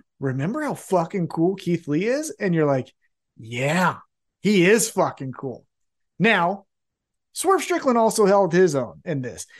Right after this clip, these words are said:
He had the fun jump kicks. I think one time he jumped off of Keith Lee's back to sidekick Orange Cassidy, I think it was, in the head, stuff like that. You also had that kind of friction where, uh, I remember one point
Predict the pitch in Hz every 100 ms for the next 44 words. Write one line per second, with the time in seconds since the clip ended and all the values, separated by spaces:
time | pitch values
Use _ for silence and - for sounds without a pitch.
0 | - - 302 285 254 262 175 - 233 214
1 | 143 185 214 - 220 214 180 220 160 139
2 | 208 196 202 139 123 180 180 185 180 156
3 | 196 185 185 180 131 127 165 175 - 156
4 | 135 - - _ - - 175 170 185 -
5 | 185 175 180 165 180 151 170 175 185 175
6 | 165 170 156 151 170 135 113 160 170 170
7 | - 165 151 143 156 156 101 _ _ -
8 | - _ 175 202 233 262 247 196 196 214
9 | 190 185 175 - - 190 180 135 - 196
10 | - 226 208 185 165 151 143 - - _
11 | _ 147 139 127 156 170 185 143 139 170
12 | 170 175 170 170